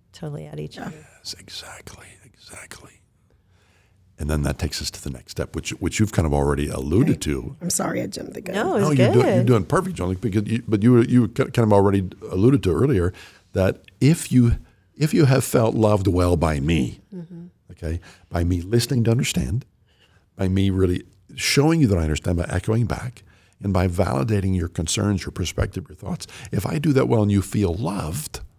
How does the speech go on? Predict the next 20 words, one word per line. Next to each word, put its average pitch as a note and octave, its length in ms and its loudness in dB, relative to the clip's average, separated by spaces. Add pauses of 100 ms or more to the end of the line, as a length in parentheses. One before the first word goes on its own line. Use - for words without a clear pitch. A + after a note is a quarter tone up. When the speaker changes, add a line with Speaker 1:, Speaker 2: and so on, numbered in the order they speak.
(1600)
Speaker 3:
you C3 100 -2
say - 220 0
to D3+ 60 0
yourself, E3 360 2 (260)
you're D#3+ 120 -8
gonna, D3+ 180 -2 (100)
you're D3 220 -6
gonna C3+ 160 2
want A#2+ 480 -2
to B2+ 160 0
reciprocate. - 1300 -4
Speaker 2:
Right. F#3+ 280 -8 (2500)
Speaker 3:
And A#2 100 0
you're A2+ 80 4
gonna A2 160 4
say G#2+ 440 2
something A#2 460 0
to F2 80 0
the D#2+ 120 0
effect, G2 340 -2